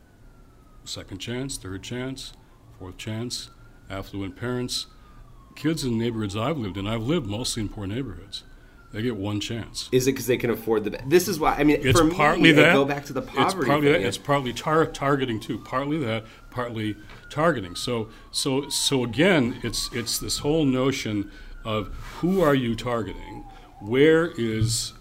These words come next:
Speaker 1: where, where do you aim, and let's take those poor na-, neighborhoods. There's a whole chapter in the book called, uh, From Warriors to Guardians. Plato had this wonderful notion of the guardian, key role in a society. I think police should be guardians,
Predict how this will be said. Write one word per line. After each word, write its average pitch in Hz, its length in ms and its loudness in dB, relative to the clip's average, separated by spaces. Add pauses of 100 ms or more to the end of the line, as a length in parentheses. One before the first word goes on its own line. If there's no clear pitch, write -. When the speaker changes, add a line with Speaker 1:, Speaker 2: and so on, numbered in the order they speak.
(220)
Speaker 1:
where, 143 240 2
where 131 240 2
do 170 60 4
you 147 180 2
aim, 110 280 -4
and 120 160 -2
let's 214 220 -2
take 147 260 0
those 113 140 -6
poor 110 220 -6
na-, 107 260 0
neighborhoods. 101 520 -4 (320)
There's 101 120 -8
a 110 40 -4
whole 165 160 2
chapter 139 400 0
in 113 60 2
the 107 60 0
book 107 200 -6
called, 101 300 -6 (420)
uh, 104 200 -2
From 104 400 -2
Warriors 135 580 4
to - 120 -10
Guardians. 98 760 -8 (360)
Plato 156 380 6
had 110 180 0
this 98 180 -6
wonderful 131 520 -2
notion 107 400 -4
of 98 100 -6
the 95 100 -10
guardian, 92 520 -8 (360)
key 208 280 -6
role 135 340 0
in 101 80 -4
a 95 60 -6
society. 90 560 -10 (520)
I 165 160 6
think 175 200 4
police 120 300 -4
should 104 180 -8
be 101 100 -6
guardians, 113 880 -6